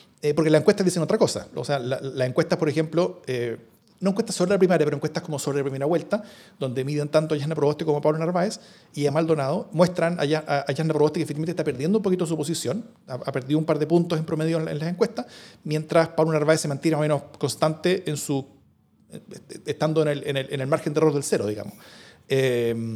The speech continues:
así que, así que, bueno, la, la, la evidencia no dice claramente eso de que, de que una vaya para arriba y la otra va abajo. Di-, sí dice que una va un poquito para abajo mientras la otra se mantiene sin aparecer todavía. Eh, pero ahora ya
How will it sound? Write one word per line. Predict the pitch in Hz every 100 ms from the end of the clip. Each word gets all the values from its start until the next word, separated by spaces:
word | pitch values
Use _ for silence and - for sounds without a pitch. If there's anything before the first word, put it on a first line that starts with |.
| 113 - _ _
así | 123 156 147
que, | 147 147 135 127 123 120 120 - _ _ _ _ _
así | - -
que, | 151
bueno, | 147 123
la, | 123 123 -
la, | 127 123 - _
la | 147 143 - 143
evidencia | 143 147 196 185
no | 180
dice | 156 160
claramente | 147 135 135 120
eso | 139 -
de | 123
que, | 120 117
de | 123
que | 131
una | 139
vaya | 135 139
para | 127
arriba | 139
y | 139
la |
otra | 135
va | 127
abajo. | 160 147 220 233 -
Di-, | - 127
sí | - 143
dice | 147 147 165
que | 147
una | 143 151 175 - - - _ 135
va |
un | 147 147
poquito | 160 208
para | 202
abajo | 190 208
mientras | 202 160
la | 160
otra | 147
se | 151
mantiene | 127 151 151 156 151 - - _ -
sin | - - - 139
aparecer | 123 123 185 175
todavía. | 139 151 233 - - - - _
Eh, | 139 127 123 120 120 117 117 113 113 - _ _ _ _ _ -
pero | 233
ahora | 202 208
ya | 190